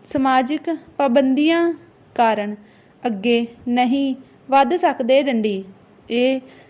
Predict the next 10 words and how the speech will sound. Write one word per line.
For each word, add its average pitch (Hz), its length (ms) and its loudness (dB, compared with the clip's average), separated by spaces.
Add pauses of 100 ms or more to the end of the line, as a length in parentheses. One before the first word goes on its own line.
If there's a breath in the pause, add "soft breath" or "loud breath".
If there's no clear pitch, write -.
(100)
ਸਾਰੀਆਂ 330 600 0 (120)
ਸਮੱਸਿਆਵਾਂ 214 800 -4 (340)
ਆਉਣ 302 300 2
ਜਾਣ 233 400 0 (300)
ਵਾਲੀਆਂ 220 540 0 (460 soft breath)
ਹਨ, 240 320 -2 (560)
ਪਰ 277 220 4
ਜੇ 254 400 -2 (560 soft breath)
ਇਹਨਾਂ 320 360 4
ਨੂੰ 240 320 -2